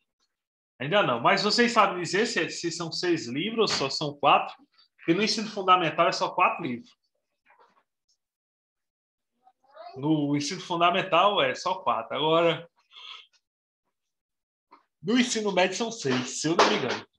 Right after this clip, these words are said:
Mas, se eu não me engano, parece que é. São seis livros, né? Então, estamos firme e forte por aí. O último livro, acho que vai ser o livro de, de tranquilidade, né? Eu acho que raramente os professores vão chegar aí. Pelo que eu vi falar aí nos bastidores, aí, tem professor que ainda tá no livro dois.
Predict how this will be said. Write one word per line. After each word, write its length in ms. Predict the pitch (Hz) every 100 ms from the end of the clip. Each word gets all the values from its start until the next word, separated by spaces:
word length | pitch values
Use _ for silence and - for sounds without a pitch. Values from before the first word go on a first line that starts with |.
| - - _ - -
Mas, 140 | 127 -
se 80 |
eu 20 | 160
não 60 |
me 80 | 160
engano, 200 | 151 156
parece 300 | 160 160 -
que 80 | 180
é. 100 | -
São 180 | 123 -
seis 360 | 180 196 -
livros, 640 | 120 110 - - - - -
né? 220 | 120 147
Então, 460 | 170 156 180 214 -
estamos 300 | - 240 233
firme 280 | - 220 202
e 40 | 160
forte 380 | 143 143 143 131
por 140 | 139
aí. 160 | 113 - - _ - - - _ _ _ _ _ - - _ _ _ -
O 80 | 196
último 360 | 202 196 196
livro, 260 | 165 208 226
acho 160 | 214
que 60 | -
vai 100 | 185
ser 180 | - 185
o 80 | 165
livro 240 | 175 185
de, 200 | 196 175
de 360 | 131 127 117 -
tranquilidade, 720 | 160 165 196 165 123 131 131
né? 200 | 156 - _ _
Eu 220 | - 165
acho 200 | 196 -
que 80 | -
raramente 540 | 160 190 247 180 175 -
os 100 | -
professores 480 | 196 190 - 160
vão 140 | 170 170
chegar 460 | - 147 143 139
aí. 280 | 127 147 - _ _ _ _ -
Pelo 220 | 143 147
que 60 | 165
eu 120 | 143
vi 140 | 160
falar 360 | 156 156 143 139
aí 100 | 139
nos 180 | 139 135
bastidores, 640 | 147 147 143 139 143 131
aí, 140 | 139 143
tem 220 | 160 156
professor 360 | 165 160 165
que 60 | 160
ainda 220 | 156 151
tá 140 | 151 151
no 100 | 143
livro 240 | 156 143
dois. 600 | 107 131 190 - -